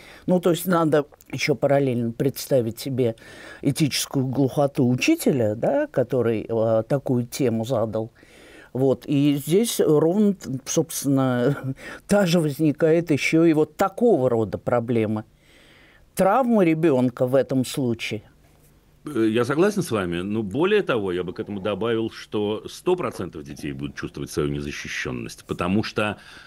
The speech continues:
Speaker 2: семьи-то все разные, мы вообще-то с вами это понимаем. То есть, опять-таки, госпожа Голикова и же с нею, они, вероятно, действительно считают, что семьи устроены одинаково. Я допускаю такую мысль.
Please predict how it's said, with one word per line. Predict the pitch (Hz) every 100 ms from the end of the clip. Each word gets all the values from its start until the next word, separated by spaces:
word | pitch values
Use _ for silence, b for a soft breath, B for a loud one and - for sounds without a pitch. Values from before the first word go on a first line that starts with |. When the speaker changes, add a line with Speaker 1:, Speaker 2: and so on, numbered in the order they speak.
| B _ _
Speaker 2:
семьи-то | - 165 156 117 82
все | - 101
разные, | 95 110 76 76 65 60
мы | 87
вообще-то | 90 92 92
с | 98
вами | 92 87
это | -
понимаем. | 90 92 90 76 64
То | -
есть, | 82 95
опять-таки, | 110 92 85 - 78
госпожа | 73 - 87 90
Голикова | 85 120 117 - 73 76
и | 71 78
же | 71
с | 76 123
нею, | 160 143
они, | 80 76 139 165 _ 90
вероятно, | 80 78 78 127 131
действительно | - 113 110
считают, | - - - 98 -
что | -
семьи | - 90 85
устроены | - 85 87 85
одинаково. | 82 98 80 -
Я | 67 80
допускаю | 82 - 107
такую | 76 - 65
мысль. | 62 -